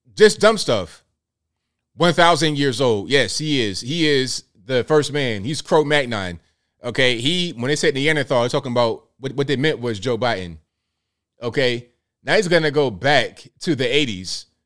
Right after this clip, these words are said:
or the nineties, speaking about a guy that's been dead since nineteen ninety-six. A lot of you guys who are watching weren't even born at, on that time, nineteen ninety-six.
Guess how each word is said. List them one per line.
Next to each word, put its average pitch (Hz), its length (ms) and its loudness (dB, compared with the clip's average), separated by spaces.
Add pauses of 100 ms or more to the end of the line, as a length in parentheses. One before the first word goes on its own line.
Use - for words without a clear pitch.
(680)
or 127 260 2
the 110 80 -2
nineties, 127 720 0
speaking 147 400 -4
about 123 480 0
a 117 100 -6
guy 135 240 0
that's 120 180 -4
been 139 240 -2
dead 123 400 0 (220)
since 139 440 -4
nineteen 139 280 -4
ninety-six. 131 640 -2 (360)
A 131 80 -2
lot 196 160 4
of 208 60 -8
you 196 80 -6
guys 170 260 2
who 160 140 -2
are 127 60 0
watching 135 600 2 (220)
weren't 156 200 0
even 127 260 -4
born 131 600 2 (840)
at, 160 160 2 (100)
on 147 200 4
that 143 200 2
time, 131 240 2
nineteen 135 220 -4
ninety-six. 117 640 -4